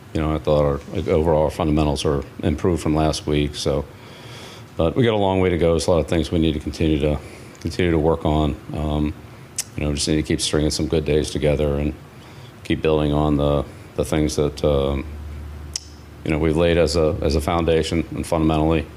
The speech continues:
and just continue to improve on those. And certainly there's plenty of things we need to work on. And, you know, scheme-wise, we still have a lot to,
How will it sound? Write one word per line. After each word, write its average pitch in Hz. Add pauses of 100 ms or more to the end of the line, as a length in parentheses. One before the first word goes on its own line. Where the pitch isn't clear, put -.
(160)
and 73 (680)
just -
continue 80
to 78
improve 78
on 78
those. 80
And 76
certainly 73
there's -
plenty 76
of -
things 80
we 78
need 76
to 71
work 69
on. 71
And, 69 (100)
you -
know, 76
scheme-wise, 73
we 76
still 73
have 65
a 67
lot 65
to, 71